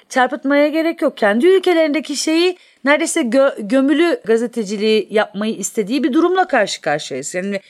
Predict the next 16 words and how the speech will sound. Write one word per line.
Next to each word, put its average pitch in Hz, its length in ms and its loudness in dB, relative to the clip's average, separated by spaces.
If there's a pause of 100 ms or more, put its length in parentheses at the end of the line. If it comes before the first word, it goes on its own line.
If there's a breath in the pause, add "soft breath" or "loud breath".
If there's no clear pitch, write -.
(300 soft breath)
Paris'teki 233 560 0
eylemlerden, 233 720 2 (360 soft breath)
Almanya'da 233 600 2
ola 220 200 2
gelen 226 300 2
Hamburg'daki 233 640 0
protestolarda 226 880 2 (280 soft breath)
yaşananlardan 233 800 0
bahsetmeyeceğiz 180 720 -2
mi 160 140 -12
biz 156 140 -16
de? 151 160 -8 (480 soft breath)
Ya - 140 0
Türkiye'de 269 520 -2
de 349 80 4
mutlaka 302 580 0